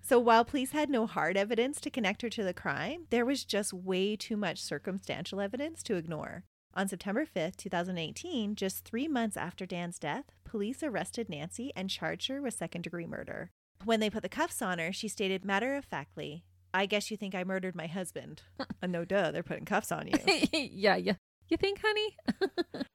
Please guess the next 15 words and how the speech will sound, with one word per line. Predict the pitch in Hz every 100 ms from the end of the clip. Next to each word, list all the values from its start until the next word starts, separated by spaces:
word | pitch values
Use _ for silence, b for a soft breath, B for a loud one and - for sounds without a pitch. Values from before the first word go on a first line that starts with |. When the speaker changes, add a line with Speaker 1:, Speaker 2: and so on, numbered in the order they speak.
| _ -
Speaker 1:
Nancy | 202 208 233 339
was | 392
held | 233 175 185
at | 151
Multnomah | 180 175 170 185 233 302
County | 226 208 262
Jail, | 294 170 147 165 -
and | 196
her | 196 185
arrest | 190 311 240 -
came | - 208
as | 208 202
a |
shock | - - 160 262 -
to | 233